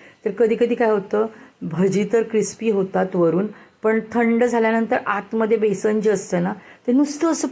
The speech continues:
पीठ खाल्ल्यासारखं लागतं. त्याच्यामुळे जर अशा प्रकारे केली, तर पाईल्सवाल्यांना पण चांगली, कारण बी गेली पोटात,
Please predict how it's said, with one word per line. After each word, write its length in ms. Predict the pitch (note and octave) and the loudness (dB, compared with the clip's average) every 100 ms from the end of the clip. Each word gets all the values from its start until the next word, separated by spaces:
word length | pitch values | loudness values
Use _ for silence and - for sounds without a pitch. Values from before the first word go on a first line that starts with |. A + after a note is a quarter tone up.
| - | -2
पीठ 340 | C4 A#3 - | -2 -2 -8
खाल्ल्यासारखं 680 | - A3+ A3 A3 A3 G3 G#3 | 0 2 4 2 0 0 2
लागतं. 460 | F#3 D3+ - - D3 - - - - - | 2 2 -4 -6 -6 -6 -20 -20 -20 -4
त्याच्यामुळे 540 | G3 G3+ A3 A3+ B3 C#4+ - - | -2 0 0 2 0 -2 -10 -10
जर 180 | F#3+ A#3 A#3 | 0 0 2
अशा 260 | A3 - | 0 0
प्रकारे 400 | A#3 A#3+ A#3 A#3+ | 0 0 0 0
केली, 320 | A#3+ A#3+ A3 G#3+ | 0 0 0 2
तर 40 | A#3+ | 0
पाईल्सवाल्यांना 840 | A#3+ G3 F#3+ F#3+ A3 G#3+ G#3+ G#3+ | 0 2 2 2 0 2 2 0
पण 220 | G#3+ A#3 | 0 -2
चांगली, 460 | A3 A#3+ F#3+ E3+ G3+ A#3 - - _ E3+ - | 0 2 2 0 -2 -6 -16 -20 _ -18 -4
कारण 420 | G3+ G#3 G3+ F3+ | -2 0 -4 -4
बी 140 | F3 A3 | -4 -2
गेली 280 | A3+ A3 | 0 0
पोटात, 360 | A3 A3 G#3+ G#3 | 0 0 0 -2